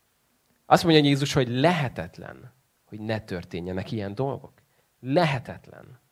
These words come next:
Na most néha nagyon könnyen viseljük, amikor valaki a világ másik végéről mond rólunk valamit, csinál valamit, nem tesz rólunk,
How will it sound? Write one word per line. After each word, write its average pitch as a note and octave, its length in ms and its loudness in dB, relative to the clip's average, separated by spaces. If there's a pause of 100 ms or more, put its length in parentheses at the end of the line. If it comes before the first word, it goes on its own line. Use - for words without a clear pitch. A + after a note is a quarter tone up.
(640)
Na C#3 100 0
most E3+ 180 6
néha G#3+ 220 8
nagyon F#3 240 8
könnyen D#3 320 4
viseljük, C3+ 380 0
amikor B2+ 360 -2
valaki C3 560 2
a B2 60 0
világ B2+ 260 2
másik B2 360 2
végéről A2+ 420 0
mond C3 260 0
rólunk B2 360 0
valamit, A2+ 360 2
csinál A#2 320 0
valamit, G#2+ 580 0
nem A2 180 -2
tesz - 300 -8
rólunk, A2 420 -6